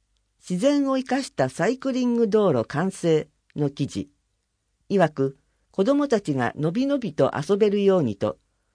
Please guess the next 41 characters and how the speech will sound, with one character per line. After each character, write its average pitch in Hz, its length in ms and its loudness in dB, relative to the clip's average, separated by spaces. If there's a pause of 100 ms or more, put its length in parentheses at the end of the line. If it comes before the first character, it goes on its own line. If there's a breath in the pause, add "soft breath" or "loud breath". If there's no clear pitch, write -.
桜 262 460 0
の 254 100 0
木 247 140 -2
や 151 120 6
ベ 226 160 2
ン 277 80 0
チ 196 120 -4
な 165 100 0
ど 151 140 2
も 123 120 0
設 175 220 2
け 247 120 0
ら 233 120 2
れ 185 100 0
て 127 120 -4
い 117 80 -2
ま 107 160 -4
す。 - 240 -20 (1200)
四 277 280 2
十 160 240 2
四 214 180 2
年 196 300 2
を 131 60 -2
経 147 120 0
て、 120 240 -2 (200)
今 208 240 2
も 135 240 -2 (260)
人 - 260 -2
々 208 220 2
の 147 120 4
目 185 160 2
を 156 120 4
楽 156 220 0
し 226 140 0
ま 226 100 2
せ 202 120 -2
て 131 120 -2
い 123 80 0
る 131 80 0
の 120 160 0
は、 101 180 -4